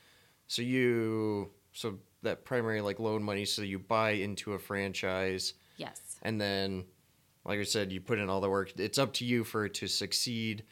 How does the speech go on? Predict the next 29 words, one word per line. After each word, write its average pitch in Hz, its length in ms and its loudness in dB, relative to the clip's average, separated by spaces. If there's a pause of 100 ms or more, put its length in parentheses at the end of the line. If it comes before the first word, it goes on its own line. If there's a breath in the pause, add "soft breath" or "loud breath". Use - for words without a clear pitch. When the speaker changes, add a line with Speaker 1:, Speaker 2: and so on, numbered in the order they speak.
(340 soft breath)
Speaker 1:
But, 101 300 0
uh, 92 200 2
so - 160 -2
what 143 180 2
does 131 160 -2
that 120 220 4
allow 110 400 2
you? 101 300 -2
So 98 340 0
I, 110 100 10
I, 104 40 6 (260)
I'm 101 180 -4
assuming 113 540 -2
you 101 240 -4
can 104 160 -6
kind 107 280 -2
of 95 260 -4 (640 soft breath)
jump 117 320 0
in. 107 240 4
They 104 120 2
have 104 140 0
a 101 60 0
lot 98 240 4
of 95 100 -2
just - 260 -6
that, 85 180 -4
like, 87 160 -2
kind 92 180 -4
of 85 100 -4